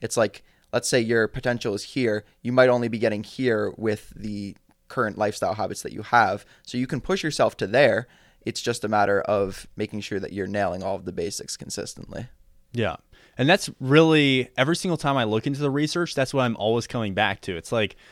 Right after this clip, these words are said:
Speaker 2: okay, yeah, this, this thing might have a little impact on my fitness potential.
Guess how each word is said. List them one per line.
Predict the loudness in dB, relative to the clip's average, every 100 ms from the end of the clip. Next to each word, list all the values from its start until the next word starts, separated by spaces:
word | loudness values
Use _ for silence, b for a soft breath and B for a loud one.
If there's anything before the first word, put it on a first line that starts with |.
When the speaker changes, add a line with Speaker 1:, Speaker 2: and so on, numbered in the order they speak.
| B
Speaker 2:
okay, | 0 4 2
yeah, | 2 2 2
this, | 4 2 0 -8
this | -4 -2 0
thing | 0 2 2 0
might | 0 0
have | 0 0
a | 0
little | 0 0 6 8 8 6
impact | 2 2 2 0 -2 -2
on | 2 2 4
my | 4 4 4 2 0
fitness | 0 0
potential. | -2 -2 0 0 0 -2